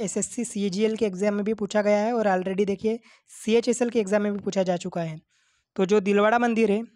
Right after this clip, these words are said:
ये स्थित है दोस्तों माउंट आबू राजस्थान में। कहाँ पर? माउंट आबू राजस्थान में। नेक्स्ट क्वेश्चन है कि खजुराहो के मंदिर किस राज्य में स्थित है?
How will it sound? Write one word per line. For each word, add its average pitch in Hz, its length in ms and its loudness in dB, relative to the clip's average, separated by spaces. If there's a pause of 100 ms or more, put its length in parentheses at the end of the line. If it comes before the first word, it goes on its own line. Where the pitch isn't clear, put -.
(180)
ये 196 200 2
स्थित 233 260 -2
है 247 60 2
दोस्तों 220 420 0 (640)
माउंट 233 360 2
आबू 233 240 2 (140)
राजस्थान 196 540 0
में। 175 200 -8
कहाँ 196 240 -4
पर? 233 160 -2
माउंट 208 300 0
आबू 214 280 -2 (340)
राजस्थान 190 520 -2
में। 165 200 -8 (640)
नेक्स्ट 214 280 0
क्वेश्चन 226 360 0
है 233 100 2
कि 247 120 -4
खजुराहो 208 460 2
के 240 120 0
मंदिर 214 360 2
किस 226 280 -6
राज्य 196 260 0
में 190 100 -2
स्थित - 280 -12
है? 165 160 -10